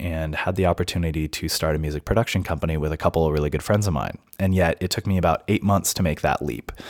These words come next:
even though I had, from the day one when they asked me, about a year's cash saved. And I couldn't do it.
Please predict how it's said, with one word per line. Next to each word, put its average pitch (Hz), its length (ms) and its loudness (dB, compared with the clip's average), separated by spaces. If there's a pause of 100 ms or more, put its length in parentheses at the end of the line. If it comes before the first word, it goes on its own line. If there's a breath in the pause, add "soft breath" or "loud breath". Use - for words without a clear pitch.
(400 loud breath)
even 120 200 2
though 101 120 4
I 95 100 2
had, 95 500 0 (280)
from 98 260 0
the 110 200 0 (480)
day 113 280 0
one 117 260 2
when 107 80 4
they 104 120 4
asked 120 260 0
me, 80 180 -2 (340)
about 87 400 0 (160)
a 101 60 -2
year's 98 480 0
cash - 500 -4
saved. - 440 -4 (800)
And 95 100 2
I 90 80 6
couldn't 90 260 2
do 147 180 4
it. - 200 -2